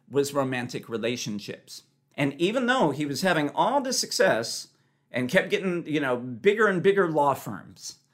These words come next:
uh, and going to work for bigger places, and his income kept going up and working with more high-profile clients, he struggled to stay faithful in relationships. Every time things got too good,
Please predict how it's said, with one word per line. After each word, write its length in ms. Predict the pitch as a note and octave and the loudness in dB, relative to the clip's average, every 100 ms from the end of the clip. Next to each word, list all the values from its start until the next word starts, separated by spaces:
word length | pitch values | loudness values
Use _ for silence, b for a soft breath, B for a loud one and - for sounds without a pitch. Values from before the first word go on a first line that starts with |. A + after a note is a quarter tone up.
| _ _ _ B2+ | _ _ _ 2
uh, 320 | C3 C3 C3 C3+ | 6 6 4 0
and 160 | C3+ | 0
going 200 | E3 G#3 | 2 2
to 60 | F#3 | 2
work 220 | G3+ G3 | 0 -2
for 120 | F3 | -4
bigger 260 | D3+ F3 - | -2 -2 -2
places, 760 | - C3 G2 - - - - _ | 0 -2 -2 -10 -18 -20 -20 _
and 140 | C3+ C3+ | -6 -4
his 140 | B2+ | -2
income 480 | F3+ G#3+ G3+ F#3+ F#3 | -2 -2 0 0 0
kept 180 | F3+ E3 | -2 -2
going 300 | F3 E3 C#3+ | -2 0 2
up 180 | G#2 | 0
and 140 | A2+ B2+ | 0 0
working 320 | D#3+ G3 F#3 | 0 0 -6
with 120 | F3+ | -4
more 180 | F3+ F3+ | -4 -4
high-profile 720 | F3+ E3 E3 D#3+ D#3+ D#3+ D#3 | -2 -4 -2 -2 0 2 0
clients, 580 | E3+ D#3+ D3+ B2 A2 - - B B B B B _ _ | -2 -4 -2 -2 -4 -8 -8 B B B B B _ _
he 180 | - F3 | -8 -4
struggled 500 | D#3+ G#3 G#3 A#3 E3 | 0 2 4 2 2
to 200 | - E3 | 0 0
stay 300 | C#3 - D#3+ | 0 2 0
faithful 560 | - D3+ D#3 - - - _ _ _ _ | 2 0 0 -8 -18 -20 _ _ _ _
in 340 | C3+ C3 B2+ A2 | -2 0 0 -2
relationships. 960 | B2 A#2 A#2+ - E2+ - - - - _ _ _ _ _ _ _ | -2 -2 -2 -4 -10 -10 -12 -12 -16 _ _ _ _ _ _ _
Every 320 | D#3+ F3 F#3+ D3+ | 2 4 2 0
time 340 | F#3 E3+ C#3 | 0 0 0
things 300 | D#3+ D3+ C3 | -2 -2 0
got 260 | D3+ B2+ - | 2 2 -2
too 300 | - C#3 A#2 | -2 -2 -2
good, 600 | G2+ G3 F#3 A2+ C#3 | -2 2 4 2 0